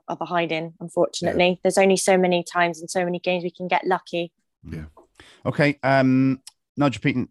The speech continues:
Speaker 3: Pearson's comments after the game: "Beaten by the better side, didn't manage possession, no complaints. Very disappointed for Joe Williams. No idea what Andy King's injury was," which we've already covered. Um,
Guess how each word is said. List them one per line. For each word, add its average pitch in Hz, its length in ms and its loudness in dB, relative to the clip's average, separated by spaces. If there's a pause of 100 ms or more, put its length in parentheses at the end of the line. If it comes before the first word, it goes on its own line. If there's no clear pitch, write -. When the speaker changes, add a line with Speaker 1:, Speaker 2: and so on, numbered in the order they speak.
Speaker 3:
Pearson's 120 760 0
comments 110 280 2
after 110 200 0
the 98 80 -4
game: 120 340 2
"Beaten 113 280 -2
by 101 120 4
the 101 80 -4
better 98 300 0
side, 101 380 0 (120)
didn't 110 280 0
manage 98 340 0
possession, 92 600 -2 (380)
no 98 220 4
complaints. - 880 -2 (260)
Very 107 300 2
disappointed 98 600 -2
for 95 60 -8
Joe 90 220 0
Williams. 104 600 0
No 98 300 0
idea 95 400 0
what 92 240 -2
Andy 87 220 -4
King's 87 320 -2
injury 78 280 -4
was," 73 280 -8
which - 180 -20
we've 76 160 -10
already 76 240 -12
covered. 73 400 -8 (480)
Um, 139 400 2